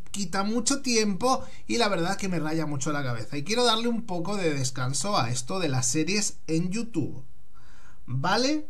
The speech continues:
Porque, uf, son grabar capítulos, editarlos, volverme locos para subirlo, en fin, y quiero, quiero bajar esto. ¿Vale? Durante un tiempo solo haré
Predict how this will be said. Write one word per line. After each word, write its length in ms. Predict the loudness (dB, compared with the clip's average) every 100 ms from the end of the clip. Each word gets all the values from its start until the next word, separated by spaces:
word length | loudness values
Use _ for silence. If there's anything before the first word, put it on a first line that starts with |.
| -4
Porque, 340 | -6 -4 -4
uf, 160 | -4 -4
son 1120 | -4 -4 -4 -2 0 0 0 0 0 0 0
grabar 340 | 0 0 -2 0
capítulos, 720 | 2 2 2 2 2 4 2
editarlos, 760 | 2 2 6 6 8 4 2
volverme 440 | 2 2 0 0 0
locos 320 | 0 0 0
para 180 | 0 0
subirlo, 600 | 0 2 2 2 0 0
en 140 | -2
fin, 200 | 0 -2 -2
y 140 | -2 -2 -2
quiero, 300 | -2 -2 -2
quiero 500 | 0 0 0 -2 -4
bajar 500 | -2 -2 0 -2 -2 -2
esto. 380 | -2 -2 -4 -4 -4 -4 -4 -4 -4 -2
¿Vale? 320 | 0 0 2
Durante 300 | 2 0 0
un 100 | 0
tiempo 460 | 0 0 0 0 -2
solo 380 | 0 2 2
haré 400 | 2 2 0 -2